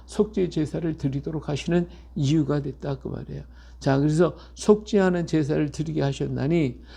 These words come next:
그가 무식하고 미혹한 자를 능히 용납할 수 있는 것은 자기도 연약에 휩싸여 있습니다.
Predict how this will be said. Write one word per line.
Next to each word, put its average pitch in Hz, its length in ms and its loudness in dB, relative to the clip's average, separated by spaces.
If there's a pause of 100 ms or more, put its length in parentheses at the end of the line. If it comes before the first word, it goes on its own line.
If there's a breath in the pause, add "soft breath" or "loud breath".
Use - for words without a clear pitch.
(220 loud breath)
그가 196 280 8
무식하고 170 640 0
미혹한 165 480 0
자를 147 260 0
능히 185 320 4
용납할 170 540 2
수 - 160 -6
있는 147 200 -4
것은 165 320 0 (360 loud breath)
자기도 185 520 4
연약에 156 360 -2
휩싸여 - 300 -8
있습니다. 151 540 -12